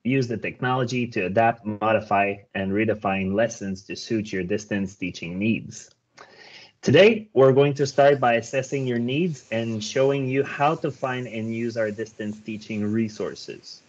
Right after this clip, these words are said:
all right? But just before we start, I, like we mentioned, uh, a lot of you are finishing the day and a lot of you are still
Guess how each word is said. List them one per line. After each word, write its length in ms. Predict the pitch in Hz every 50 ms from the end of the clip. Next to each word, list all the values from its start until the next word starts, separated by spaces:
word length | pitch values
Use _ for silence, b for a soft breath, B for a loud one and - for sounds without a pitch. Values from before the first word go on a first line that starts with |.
| _ _ -
all 120 | 85 90
right? 240 | 92 101 113 127 - - B B B B B B _
But 120 | 107 110 113 - - _
just 440 | _ - - 208 220 208 190 208 -
before 360 | 175 170 - - 180 175 175
we 140 | 160 147 143
start, 400 | 139 - _ 175 185 214 233 214 - - _ _ _ _ _ _ _ _ _ _ _ _
I, 800 | - 98 113 113 113 110 110 107 107 107 107 107 107 110 107 110 -
like 420 | 107 113 113 110 107 110 _ _ _
we 180 | - 120 120 117
mentioned, 720 | 117 117 117 120 127 - - 175 180 180 170 143 135 - _ _
uh, 220 | 104 104 104 104 98 -
a 80 | 104
lot 220 | 101 107 113 120 117
of 100 | 110 107
you 280 | 120 120 120 123 120 123
are 240 | 104 107 107 107 101
finishing 560 | 107 - - 117 113 110 - - 113 113 113
the 100 | 107 107
day 440 | 107 123 147 156 160 160 160 160 -
and 200 | - 113 113 113
a 120 | 110 107
lot 240 | 107 110 110 113 113
of 100 | 110 107
you 140 | 113 113 113
are 100 | 107 104
still 400 | 107 - - 120 117 117 113